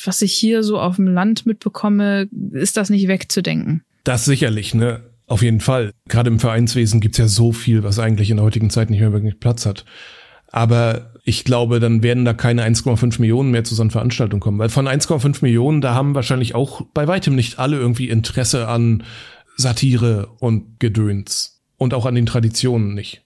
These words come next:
Speaker 2: Die kommen dann halt wirklich, um Party zu machen und zu saufen und sich zu verkleiden und so. Und gerade diese Massen, die würde ich mir dann vielleicht tatsächlich eher bei Halloween vorstellen.
Speaker 1: Nee, ich glaub auch, dass die bei, bei Karneval bleiben werden und Halloween ist einfach so ein, so ein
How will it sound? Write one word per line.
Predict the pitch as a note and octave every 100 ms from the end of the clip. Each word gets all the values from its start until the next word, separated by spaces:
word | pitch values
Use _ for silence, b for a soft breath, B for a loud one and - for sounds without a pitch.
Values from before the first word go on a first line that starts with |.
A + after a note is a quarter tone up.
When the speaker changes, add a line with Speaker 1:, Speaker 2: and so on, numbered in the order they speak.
| _ -
Speaker 2:
Die | A#2
kommen | C3+ D#3
dann | D3
halt | C3
wirklich, | D3+ C#3+ A#2+
um |
Party | A2+ B2 A#2
zu | -
machen | A#2+ B2+ A#2+
und | A2+
zu | A#2
saufen | B2+ A#2 G2 F#2+ B B B B
und | B2+ B2
sich | A#2
zu | A#2+
verkleiden | B2 A2+ C3+ G#2+ G#2
und | - G#2+ F#2+
so. | G#2+ G2 _ -
Und | A2+ A2+
gerade | A#2 C3 C#3+
diese | A#2 C#3+ F#3+
Massen, | C3 A2+ G#2+ A2+ F#2+
die | G#2+ B2 F3+ - _ - -
würde | D3+
ich | C#3+
mir | D#3+
dann | D3
vielleicht | - A2 A#2 - _ -
tatsächlich | C3 C3 A#2 -
eher | G#2
bei | G#2
Halloween | G2+ G2+ G2
vorstellen. | - G#2+ - G#2 G#2+ _ -
Speaker 1:
Nee, | G#3+ A#3 A#3
ich | -
glaub | A3
auch, | G3 F#3+
dass | G3+ G3
die | G3
bei, | F#3 F#3 F#3
bei | F#3
Karneval | F#3 - G#3 G3+ F3+
bleiben | F3+ F3 G#3+ G#3+
werden | G3 G3+ G3+
und | F#3
Halloween | G3 G3 G3+
ist | G3 F3+
einfach | F3+ F#3
so | -
ein, | F#3 F#3
so | F#3+
ein | F#3